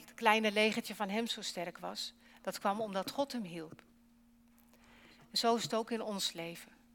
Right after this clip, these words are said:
Er kunnen dingen zijn waar we tegen moeten vechten. En we hoeven dat niet alleen te doen.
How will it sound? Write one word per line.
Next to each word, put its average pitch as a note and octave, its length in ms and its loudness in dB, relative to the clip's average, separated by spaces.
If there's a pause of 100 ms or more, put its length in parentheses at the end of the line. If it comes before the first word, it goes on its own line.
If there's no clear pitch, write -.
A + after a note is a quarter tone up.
(1300)
Er G#3+ 100 -10
kunnen D4+ 280 4
dingen D4 260 8
zijn B3 240 4
waar A#3+ 160 6
we G#3+ 100 -4
tegen G#3+ 360 -4
moeten G3 220 -10
vechten. - 480 -8 (600)
En G3 80 -10
we F3+ 60 -4
hoeven A3 240 -4
dat F#3 180 -4
niet A3+ 380 -4 (220)
alleen F#3 340 -2
te F3 120 -10
doen. D#3 260 -12